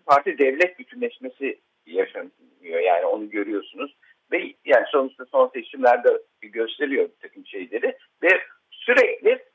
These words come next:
A K P'de mesela, e, sözde yenileşme, işte yeniden gözden geçirme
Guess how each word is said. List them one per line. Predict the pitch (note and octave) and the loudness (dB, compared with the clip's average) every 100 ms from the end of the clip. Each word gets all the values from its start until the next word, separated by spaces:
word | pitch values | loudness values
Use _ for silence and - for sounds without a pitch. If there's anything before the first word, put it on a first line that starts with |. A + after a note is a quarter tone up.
| _ - | _ 2
A | C3 C#3+ | 4 4
K | F3 E3+ | 0 0
P'de | E3+ F3 E3 | 0 0 -2
mesela, | D3+ D3+ D#3+ D#3 C#4 - _ _ | 0 4 4 2 -2 -20 _ _
e, | B3+ B3 B3+ B3 B3+ B4+ A4+ - _ _ _ - A#2 A2 G#2 _ _ _ _ _ _ B2 _ | -2 2 4 2 0 -2 -6 -12 _ _ _ -18 -18 -18 -20 _ _ _ _ _ _ -20 _
sözde | D#3+ C#3+ C#3 | 0 2 4
yenileşme, | C#3+ D3 C#3+ C#3+ C#3+ - D3 C#3+ - - | 2 0 2 0 0 2 4 6 2 -8
işte | _ - | _ 0
yeniden | D3 C#3 C#3 B2+ C#3 C#3 C#3 | 2 2 0 4 4 2 -2
gözden | C3 C3 C#3+ C#3+ | 0 4 4 4
geçirme | C3 - D3 D#3 | 0 -8 -2 2